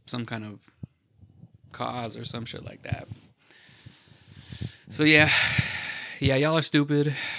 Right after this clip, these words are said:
That's, uh, maybe I, you know, at least that's, that's what I think, you know? I might be prejudiced, you know? I might, that might be a little bit of the, you know, a little bit of the Mexican,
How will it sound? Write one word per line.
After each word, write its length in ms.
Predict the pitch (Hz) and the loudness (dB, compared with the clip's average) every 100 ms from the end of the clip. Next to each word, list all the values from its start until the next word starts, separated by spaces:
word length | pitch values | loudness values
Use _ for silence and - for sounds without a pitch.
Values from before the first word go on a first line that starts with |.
| - - - | -12 -12 -4
That's, 200 | 127 - | -2 0
uh, 480 | 135 127 127 127 - | 2 2 2 0 -2
maybe 320 | 113 123 123 | -2 -2 -2
I, 140 | - 120 | -2 -2
you 180 | - | -2
know, 280 | 120 123 123 120 _ - - - - - - - | 0 0 -2 -6 _ -10 -8 -6 -8 -10 -16 -8
at 80 | 110 | -4
least 160 | 120 | -2
that's, 160 | 127 123 | -2 -2
that's 240 | 117 117 | -4 -2
what 80 | 123 | 0
I 80 | 127 | -2
think, 340 | 117 107 113 | -2 -6 -6
you 60 | 117 | -8
know? 220 | 117 120 | -6 -8
I 60 | 110 | -6
might 140 | 113 | -6
be 100 | 117 | -6
prejudiced, 600 | 117 120 120 117 123 123 | -2 -2 -2 -4 -6 -6
you 80 | 120 | -8
know? 300 | 120 120 123 127 - _ - - - - | -6 -8 -10 -12 -18 _ -20 -20 -20 -10
I 60 | |
might, 120 | 110 | -6
that 120 | 107 110 | -4 -4
might 140 | 117 | -4
be 80 | 117 | -4
a 60 | |
little 140 | 117 120 | -4 -4
bit 120 | 113 | -2
of 80 | 110 | -2
the, 420 | 110 110 117 - | -2 -6 -10 -10
you 60 | 107 | -8
know, 140 | 110 | -8
a 720 | - - _ _ - _ - | -10 -18 _ _ -20 _ -8
little 160 | 113 113 | -4 -4
bit 120 | 110 | -6
of 120 | - | -6
the 80 | 104 | -4
Mexican, 720 | 117 120 - 120 110 113 117 | -4 -4 -4 -4 -4 -6 -10